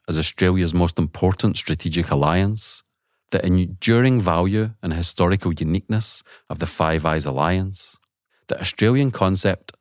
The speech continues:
of mateship, his view in the Pine Gap T V series as the former senior Australian at that joint intelligence facility, his love of Manchester <laughs> United and how that might help us understand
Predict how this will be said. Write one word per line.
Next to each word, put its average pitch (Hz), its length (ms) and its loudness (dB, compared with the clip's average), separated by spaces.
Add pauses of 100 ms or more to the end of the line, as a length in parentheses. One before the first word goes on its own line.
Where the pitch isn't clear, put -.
(100)
of 71 120 -4
mateship, 92 720 0 (380)
his 98 140 2
view 117 400 4
in 92 120 2
the 82 100 2
Pine 110 320 2
Gap 95 260 0
T 92 140 2
V 110 180 2
series 113 640 0 (380)
as 85 100 0
the 90 80 0
former 85 340 2
senior 95 380 0
Australian 92 600 2
at 78 180 0
that 78 200 0
joint 76 240 0
intelligence 76 560 -2
facility, 107 640 2 (680)
his 92 140 4
love 113 180 4
of 120 100 2
Manchester 110 640 2
<laughs> - 40 -16
United 95 600 0 (380)
and 85 140 0
how 107 260 2
that 104 220 0
might 95 200 0
help 87 300 0
us 82 140 0
understand 80 800 0